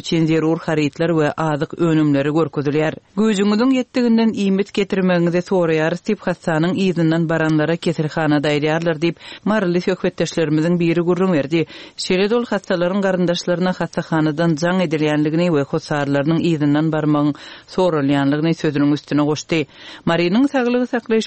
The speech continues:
budandaky çeşme bolsa, ýasaglaryň köpesiniň ýyzyndan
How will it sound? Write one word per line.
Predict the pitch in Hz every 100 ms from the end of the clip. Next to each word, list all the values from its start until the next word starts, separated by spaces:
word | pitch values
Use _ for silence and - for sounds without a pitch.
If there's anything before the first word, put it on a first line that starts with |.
| -
budandaky | 196 180 170 165 156 - 214
çeşme | 226 208 208 196
bolsa, | 196 226
ýasaglaryň | 202 160 147 156 151 156 170 214
köpesiniň | 208 185 185 185 160
ýyzyndan | 170 156 156 165